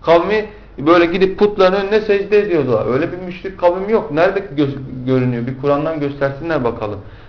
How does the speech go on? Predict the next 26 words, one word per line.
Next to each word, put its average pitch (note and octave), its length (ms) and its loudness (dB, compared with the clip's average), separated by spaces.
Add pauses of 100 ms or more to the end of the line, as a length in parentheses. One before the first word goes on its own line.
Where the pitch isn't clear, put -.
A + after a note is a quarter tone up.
(120)
Nerede D3+ 300 4
varmış B2+ 260 2 (120)
öyle A#2 220 -2
bir A2 160 -6
kavim G2+ 360 -4
yani? F#2+ 140 -6 (460)
İbrahim'in E3 560 4
yıldıza F3+ 460 -2
tapan G3 280 2 (100)
kavmi F#3 400 4
bile G#3+ 260 0 (400)
Allah'a F#3 420 8
ibadet G#3+ 460 4
ediyordu. D3+ 520 -2
Zuhruf F#3 400 -2
suresi E3+ 300 -4
yirmi F3+ 220 -2
altı F3 220 0
ve F#3 60 -2
yirmi F3+ 280 -4
yedinci F3 400 -2
ayet F3 220 0
bunun F#3 240 -4
deliliydi, F#3 400 -2
değil A3+ 120 -2
mi? F#3 100 -2